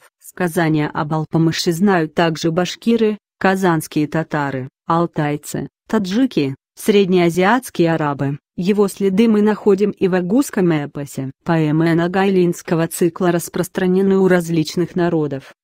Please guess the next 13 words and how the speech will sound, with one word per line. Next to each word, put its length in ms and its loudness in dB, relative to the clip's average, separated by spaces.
исторически 720 -2
связанных 600 0
с 120 -14
Ногайской 800 0
Ордой 380 0
и 200 -6
кипчаками, 920 -4
у 120 -2
казахов, 680 -2
каракалпаков, 1080 -4
нагайцев 680 0
Северного 600 0
Кавказа, 720 -6